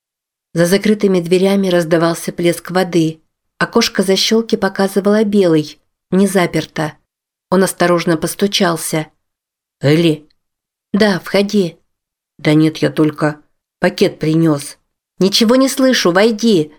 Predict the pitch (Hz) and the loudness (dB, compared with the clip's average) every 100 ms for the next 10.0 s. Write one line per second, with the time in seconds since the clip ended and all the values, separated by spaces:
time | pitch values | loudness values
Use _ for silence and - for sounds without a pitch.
0 | _ _ _ _ _ - 147 156 135 - | _ _ _ _ _ -6 2 2 2 -4
1 | _ _ _ _ _ - 226 226 202 196 | _ _ _ _ _ -2 0 2 0 2
2 | 226 220 214 _ _ _ _ _ _ - | 2 0 -4 _ _ _ _ _ _ 0
3 | 156 151 160 185 - 160 156 160 156 156 | 0 2 2 0 0 0 0 0 -2 -4
4 | 143 _ _ _ _ _ - 190 190 196 | -4 _ _ _ _ _ -4 0 2 2
5 | 196 190 185 190 196 180 175 214 240 214 | 2 0 -2 -2 -2 -2 -2 0 2 2
6 | 170 180 185 185 202 185 208 208 - 226 | 0 0 0 0 -2 0 -4 -4 -2 0
7 | 185 165 160 151 151 _ _ _ _ _ | 2 2 2 0 -6 _ _ _ _ _
8 | _ 170 180 190 185 175 180 180 202 185 | _ -4 0 2 2 2 0 0 -2 -2
9 | 180 170 - 170 165 165 185 - 190 | 0 -2 0 0 2 2 -2 -4 -10